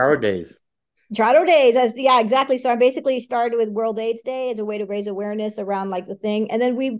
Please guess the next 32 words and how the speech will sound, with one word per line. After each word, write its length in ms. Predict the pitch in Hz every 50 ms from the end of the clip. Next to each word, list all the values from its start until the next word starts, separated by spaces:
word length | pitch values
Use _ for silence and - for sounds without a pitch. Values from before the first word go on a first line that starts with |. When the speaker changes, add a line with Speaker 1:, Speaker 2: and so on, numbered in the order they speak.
| _ _
Speaker 2:
I 140 | - - 247
think 200 | 233 262 403 466
we 120 | 523 523 453
might 180 | 392 381 381 381
have 180 | 339 302 294 269
a, 240 | 262 226 - - -
an 180 | - 214 202 196 -
encore 560 | 196 208 226 254 254 262 - 294 302 302 294
presentation 760 | 302 285 269 233 240 233 220 220 220 240 240 - 269 262 254 - - _ _ _ -
of 240 | 208 233 226 226
the 120 | 226 254 262
film, 380 | 262 - 285 302 320 339 415 480 453 -
uh, 180 | - 226 220 220
my 200 | 202 208 208 220
short 260 | 247 240 - 269 277
film, 260 | 277 - 302 302 262 208
during 280 | 214 220 220 233 254
Charo 340 | 262 262 254 262 262 277 294
Days. 360 | 277 302 311 330 349 339 - _ _ _ _ -
Do 80 | - 226
you 100 | 226 226
know 80 | 226
when 140 | 214 220 214
the 80 | 202 190
viejitos 440 | 202 202 202 226 220 226 220 214
are 120 | 208 208 202
dancing? 500 | 196 196 196 196 208 214 - 262 269 285
So 180 | 277 - 220
that's 220 | 196 202 196 202 190
Speaker 1:
Yes. 80 | -
Speaker 2:
gonna 260 | - 214 202 196 185 190 _
happen. 280 | _ - - 240 240